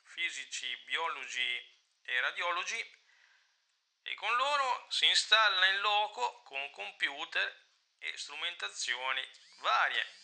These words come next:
A tener conto di quanto si legge in un antico libro, parzialmente scritto in copto, tutto concerne il maligno e la sua terribile forza, ora imprigionata in quel contenitore collocato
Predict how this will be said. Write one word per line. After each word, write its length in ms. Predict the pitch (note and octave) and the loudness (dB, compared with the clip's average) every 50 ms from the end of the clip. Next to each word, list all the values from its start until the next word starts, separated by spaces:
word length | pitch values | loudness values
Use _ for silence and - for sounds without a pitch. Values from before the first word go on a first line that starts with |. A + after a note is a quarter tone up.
| - - _ _ _ _ _ _ _ _ _ - _ _ _ _ _ _ _ _ _ _ _ _ _ - - _ _ _ _ _ _ _ - | -20 -20 _ _ _ _ _ _ _ _ _ -20 _ _ _ _ _ _ _ _ _ _ _ _ _ -20 -20 _ _ _ _ _ _ _ 0
A 100 | - B2+ - | 0 2 6
tener 320 | - F3+ G#3+ B3 B3+ - | 8 10 10 10 10 10
conto 580 | - C4 C4 B3+ A#3+ G#3+ G3+ - E3+ D#3+ D#3+ D3+ | 4 0 2 2 2 2 4 4 4 6 6 6
di 160 | - C#3 C3+ | 4 4 0
quanto 520 | - - F3+ G#3 A3 G#3 F#3 - - E3 | 2 4 8 8 8 8 6 2 0 2
si 140 | D3+ - D3 | 4 4 6
legge 360 | D#3 F#3+ G#3+ G3 F3+ - D3 | 8 10 10 10 10 10 8
in 80 | D3 C#3 | 8 8
un 80 | C#3+ | 8
antico 400 | D3 D3 D3+ - G#3 G#3 - A#3 | 2 2 2 0 -2 -2 0 2
libro, 680 | B3 C4 C#4 C#4 A3+ G#3+ A3 G3+ F3+ E3+ D3+ - - - | 4 6 6 6 4 2 0 0 2 0 -2 -4 -8 -4
parzialmente 760 | - C3 C3 C3+ - - B2+ C3+ D#3 F3 F#3 F3+ E3+ - D3+ | 0 0 0 2 0 -2 0 2 4 6 6 6 6 4 4
scritto 640 | - - - - D#3+ F#3 F#3+ - - - - - D3 | 4 4 8 8 8 8 8 6 -4 -8 0 2 2
in 200 | D3+ D#3 D3+ - | 2 2 0 -4
copto, 840 | - - F3+ F3 F3 - - - - A3 B3 B3+ - - - _ _ _ _ _ _ _ _ _ _ _ _ _ _ | 2 2 2 2 2 -4 -10 -6 -4 -2 -2 -2 -4 -6 -16 _ _ _ _ _ _ _ _ _ _ _ _ _ _
tutto 520 | - A3+ C4 C4 - - - G3+ G3+ F#3+ - | -14 -12 -12 -12 -12 -8 -2 0 0 0 2
concerne 760 | - G3 G#3 G3+ - G#3+ A3 A3 G#3 G3 F3+ E3+ E3 D#3+ D#3 | 2 0 2 4 6 8 10 12 12 12 10 8 8 10 10
il 120 | D3+ D#3 E3 | 10 10 8
maligno 640 | G3 A3 A3+ A3 A#3+ C4 C4+ C4 C4+ C4+ - - - | 4 4 6 6 4 4 2 0 -2 -4 -4 -4 -4
e 80 | F3 | 0
la 120 | F#3 G#3 G#3 | 2 2 2
sua 180 | - F#3 F3+ | 2 0 -2
terribile 840 | F3 - E3 - - D#3 D3 C#3 C3+ C#3 C#3+ C#3+ D3 - - - - _ | -2 0 0 2 2 4 2 4 6 6 6 6 6 0 0 -8 -20 _
forza, 840 | - - - F3+ F3 F3 F3+ F#3+ F3+ - - A#3 A#3 - - - - | -14 -8 -4 -2 0 2 2 2 0 0 2 2 2 2 0 -6 -14
ora 260 | - C3+ D#3 F3+ F3+ | -10 -4 2 4 4
imprigionata 1000 | E3+ D#3 C#3+ E3 F#3+ F#3+ B3 B3 G#3 D3+ C3+ C3 C3+ C3+ - D#3 D#3 - - - - - | 4 4 2 -2 -4 -2 -2 2 6 6 8 8 6 4 2 0 -2 -2 -2 -8 -14 -10
in 140 | C#3+ C#3 | -10 -6
quel 220 | C3+ - D#3 D#3 D3+ | 0 4 4 4 2
contenitore 960 | D3 D3 D3 - - F#3+ A3 A3 - - A#2+ A#2 A#2+ B2+ C3 - - - - - | 0 -8 -6 -4 -4 -4 -4 -4 -6 -8 -6 -2 0 0 0 -2 -4 -10 -20 -20
collocato 1000 | - - C3+ D3+ E3 D#3 - C#3+ C3+ C3 C#3 D3+ D#3 - - E3+ E3+ - - | -10 -8 -6 -6 -6 -4 0 2 4 4 4 2 0 -4 -10 -12 -12 -14 -16